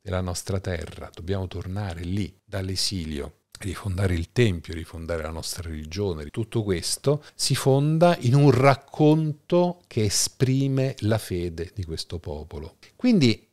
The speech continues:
è un racconto che non è strettamente appunto storico, cioè non vuole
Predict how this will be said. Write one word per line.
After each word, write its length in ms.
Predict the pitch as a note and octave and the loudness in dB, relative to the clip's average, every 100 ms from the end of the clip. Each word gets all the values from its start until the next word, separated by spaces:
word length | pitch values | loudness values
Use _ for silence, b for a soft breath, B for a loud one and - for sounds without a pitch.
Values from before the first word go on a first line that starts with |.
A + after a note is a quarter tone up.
| - | 0
è 100 | F3 | 2
un 140 | E3+ | 4
racconto 1160 | D#3 D3 - C#3+ A2 F#2 F#2 - G#2 G#2+ - _ | 4 0 4 4 4 0 -4 0 2 2 -4 _
che 200 | - C#3 | -4 -2
non 260 | C3+ D3+ F#3+ | 0 0 2
è 260 | B3 E3+ - _ - | 4 2 -2 _ -8
strettamente 920 | - - C#3 B2 - A#2+ B2+ A#2+ A2+ | -6 -2 0 0 0 0 0 0 -4
appunto 420 | F#2+ C3 A#2+ A2+ | -4 -4 -4 -4
storico, 800 | G2 - - B2+ G#2+ F#2 E2+ E2 | -6 -8 0 2 2 0 -4 -8
cioè 180 | D#2 C3+ | -8 -6
non 220 | C3+ C#3 | -2 -2
vuole 600 | C#3+ F3+ F3+ C#3+ A2 - | 0 2 2 2 -2 -4